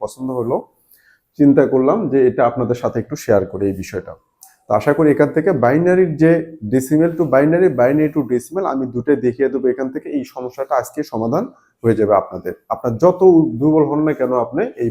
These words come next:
বাইনারি থেকে ডেসিমেল বা ডেসিমেল থেকে বাইনারিতে আজকে এই কোশ্চেনটা দিয়ে আপনাদের সে সমস্যাটা সমাধান আশা করি করতে পারবো।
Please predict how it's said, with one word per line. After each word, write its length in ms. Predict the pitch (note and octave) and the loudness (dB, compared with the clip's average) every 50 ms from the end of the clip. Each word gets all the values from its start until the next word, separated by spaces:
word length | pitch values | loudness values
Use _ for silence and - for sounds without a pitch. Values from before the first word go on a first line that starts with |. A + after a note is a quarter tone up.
| G#2 | -2
বাইনারি 340 | A#2 A#2+ B2 C3+ C#3 C3+ C3 - | 0 0 0 0 -4 -6 -8 -12
থেকে 140 | - C3 C3 A#2+ G#2+ | -10 -8 -8 -6 -6
ডেসিমেল 360 | A#2+ A#2 A#2+ - D3 D3+ D3 C#3+ C3 | -6 -6 -6 -6 -6 -4 -4 -4 -4
বা 60 | A#2+ A2+ | -4 -4
ডেসিমেল 300 | A#2+ A2+ A#2 - D3 D3 C3 | -4 -8 -6 -6 -6 -6 -6
থেকে 120 | - C3+ A#2+ G#2+ | -6 -6 -4 -2
বাইনারিতে 380 | G#2+ A2 A#2+ A#2+ A#2 A#2 - G#3+ D4+ - - _ _ _ _ _ - | -2 -2 -2 -6 -8 -4 -4 -4 -4 -4 -10 _ _ _ _ _ -6
আজকে 200 | A#2+ A#2 - - C3+ C3+ | -4 -4 -2 -2 -2 -2
এই 40 | C3 C3 | 0 -2
কোশ্চেনটা 360 | C#3 C3+ - - F3+ D#3+ E3+ D3+ B2 | -4 -6 -6 -8 -2 -2 -2 -2 0
দিয়ে 120 | B2+ B2+ A#2 | 0 0 0
আপনাদের 280 | G2+ - G#2+ A2+ C#3+ F#3+ - | 0 -2 -4 -6 -6 -6 -4
সে 100 | - A#2+ A2 - | -4 -6 -4 -4
সমস্যাটা 380 | A#2+ G#2+ G#2+ - A#2+ A2 C3 B2+ - | -6 -8 -6 -8 -8 -8 -8 -8 -6
সমাধান 300 | - G#2 G#2 A#2 D3 G3+ C4 - - _ _ _ _ _ _ _ _ _ _ _ - | -6 -4 -2 0 -2 -2 -4 -8 -14 _ _ _ _ _ _ _ _ _ _ _ -2
আশা 200 | A2 - - C3 A2+ | -2 0 0 0 2
করি 120 | A#2+ A2 A#2 - | 2 0 2 2
করতে 200 | A#2 - - G#2+ G#2 | 0 0 0 0 0
পারবো। 240 | G2 F2+ F2 F2+ F2+ | 0 0 0 -4 -8